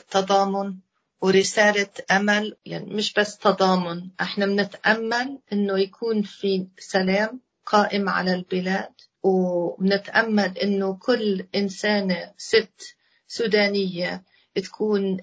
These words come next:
هي على قيد الحياة بشكل إنساني، وتعرف تعيش حياتها بسلم وبحياة كريمة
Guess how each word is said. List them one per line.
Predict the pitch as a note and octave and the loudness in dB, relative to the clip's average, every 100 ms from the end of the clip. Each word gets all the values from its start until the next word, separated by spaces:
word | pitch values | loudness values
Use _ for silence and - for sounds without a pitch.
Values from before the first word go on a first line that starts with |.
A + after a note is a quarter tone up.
| - | -4
هي | A3+ F#3+ F#3 | -4 -4 -4
على | F3 - F3+ F3+ F#3 | -4 -4 -2 -2 -2
قيد | G#3 G#3 F#3+ | 0 0 0
الحياة | G3 F#3 - G3 G3+ G3 | -2 -4 -8 -4 -2 -2
بشكل | F#3+ F#3+ - G3+ G3+ F#3+ F#3+ F#3 - F#3+ F#3 - | -2 -6 -2 -4 -2 -2 0 -2 -4 -8 -8 0
إنساني، | G#3 G#3 A3 G#3+ G#3+ G3+ G3+ - | 2 2 2 2 2 0 -2 -4
وتعرف | F#3 F3+ - _ G3+ F#3+ G3 F#3+ | -4 -4 -8 _ 0 2 0 -2
تعيش | F#3+ - G#3+ G#3 | -12 -4 -4 -4
حياتها | - G3 F#3+ F#3+ F#3+ - F#3+ F#3 - | -8 -6 -2 -4 -4 -6 -2 -2 -4
بسلم | F#3 F#3 - A3 G#3 G3+ G3 | -4 -4 0 0 2 -2 -6
وبحياة | F#3 F#3 F3+ F3 E3+ - F#3 F3 G3 G3 G3 | -10 -8 -8 -6 -8 -8 -12 -4 -2 0 -2
كريمة | F#3+ F#3+ F#3 G3 F#3+ F#3 F#3 | -2 -6 -8 -4 -2 -2 -4